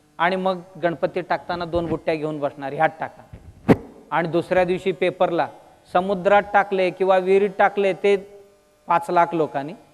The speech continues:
बुट्टीत पन्नास लोकांनी टाकले, ते कोण? ह्यांच्यातलीच, ते यांनीच नेऊन टाकले. त्या पेपरला बातमी कुठली? एवढ्या लोकांनी बुट्टीत गणपती टाकले, ह्यांच्यातलीच ते बुट्टीत टाकणार,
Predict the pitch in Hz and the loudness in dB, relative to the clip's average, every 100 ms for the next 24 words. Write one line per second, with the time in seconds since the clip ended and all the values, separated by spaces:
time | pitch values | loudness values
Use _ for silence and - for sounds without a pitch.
0 | _ 151 160 202 196 - 165 165 165 165 | _ -10 -6 -4 -4 -4 -6 -6 -6 -8
1 | 151 156 147 147 - 151 156 220 214 214 | -6 -8 -6 -8 -8 -12 0 0 2 0
2 | 220 147 190 190 330 233 190 160 151 202 | -2 -8 -8 -6 -6 -4 -6 -4 -4 -4
3 | 247 226 196 165 143 139 123 117 _ - | -4 -4 -2 -4 -4 -10 -14 -20 _ -20
4 | - _ - - - _ _ _ _ _ | -20 _ -10 -10 -16 _ _ _ _ _
5 | _ _ _ 208 220 247 247 226 226 233 | _ _ _ 4 6 8 8 8 6 4
6 | 233 226 190 233 202 175 208 220 226 220 | 0 -2 2 0 2 6 8 10 8 8
7 | - 202 202 175 - 196 170 170 147 151 | 6 4 4 -2 0 -2 0 -4 -4 -6
8 | 143 123 120 - 104 _ _ _ _ _ | -6 -10 -14 -14 -20 _ _ _ _ _
9 | _ _ _ 185 233 247 294 294 226 165 | _ _ _ -4 -2 0 0 2 -2 -4
10 | 143 147 156 - 117 - 110 _ _ | -6 -8 -10 -12 -18 -18 -20 _ _